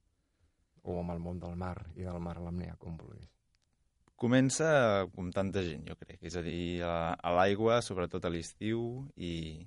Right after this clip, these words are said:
Speaker 2: i passant hores de petitet a, al mar,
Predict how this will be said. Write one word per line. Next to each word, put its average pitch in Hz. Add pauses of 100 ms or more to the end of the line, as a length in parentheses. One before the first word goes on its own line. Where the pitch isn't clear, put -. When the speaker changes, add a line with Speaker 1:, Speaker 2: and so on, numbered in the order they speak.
(720)
Speaker 2:
i 104
passant 90
hores 87
de 90
petitet 85
a, 80 (360)
al 85
mar, -